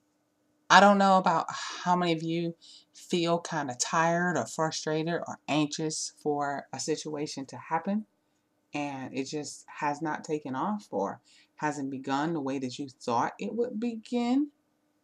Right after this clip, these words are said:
but you're frustrated. You don't know what you're gonna do. Sometimes you find yourself wondering whether or not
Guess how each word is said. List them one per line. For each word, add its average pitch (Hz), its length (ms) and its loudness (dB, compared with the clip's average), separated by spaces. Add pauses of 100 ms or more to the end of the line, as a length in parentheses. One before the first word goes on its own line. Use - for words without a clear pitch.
(1300)
but 190 280 2 (380)
you're 262 100 0
frustrated. 254 600 0 (800)
You 101 180 -2
don't 156 180 4
know 135 120 0
what 139 280 0
you're 170 120 -4
gonna 165 280 -2
do. 139 260 -8 (720)
Sometimes 180 640 4
you 151 80 -4
find 156 300 4
yourself 151 380 0
wondering 151 480 2
whether 139 200 -2
or 131 40 -2
not 131 260 0